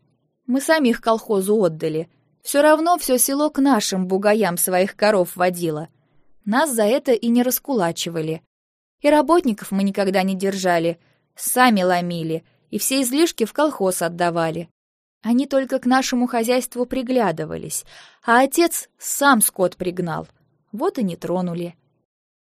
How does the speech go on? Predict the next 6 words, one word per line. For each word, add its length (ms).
"Оставайтесь 880
у 80
нас. 440
Перебедуем 800
вместе, 640
дочушка". 720